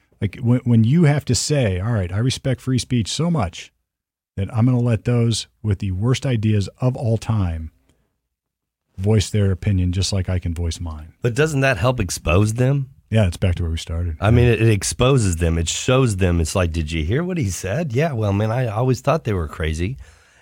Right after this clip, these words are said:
Speaker 2: And, and you know, I'm sure that and it, it, there, there's always a wave of power that will change.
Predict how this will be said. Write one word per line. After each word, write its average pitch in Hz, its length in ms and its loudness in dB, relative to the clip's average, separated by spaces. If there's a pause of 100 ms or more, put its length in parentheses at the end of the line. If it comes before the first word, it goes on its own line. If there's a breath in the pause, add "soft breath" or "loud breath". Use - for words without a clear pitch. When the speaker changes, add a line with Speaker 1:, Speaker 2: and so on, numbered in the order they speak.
Speaker 2:
And, 143 260 2
and 123 340 2
you 127 100 6
know, 135 140 4
I'm 117 220 0
sure 170 340 0
that 110 240 0
and 110 180 4
it, 101 120 0
it, 98 260 -2
there, 104 160 4
there's 95 260 2
always 98 240 4
a 101 60 4
wave 104 400 2
of 82 120 -6
power 80 480 -2 (280 soft breath)
that 87 100 0
will 90 160 0
change. 76 640 -4